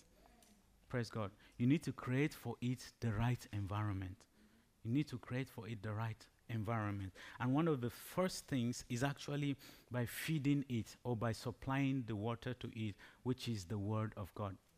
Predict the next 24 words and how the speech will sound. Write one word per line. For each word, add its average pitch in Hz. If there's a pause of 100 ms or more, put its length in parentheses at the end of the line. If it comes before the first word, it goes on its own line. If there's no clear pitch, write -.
(600)
Pastor 135
have 123
been 110
talking 117
about 101
this, 98 (420)
rooted 120
and 98
grounded. 104 (640)
Praise 117
God. 101 (480)
So 127
you 117
supply 131
nutrients 117
to -
your 104
future 110 (240)
so 123
that 113
it 110
can 107
find 117
expression. 104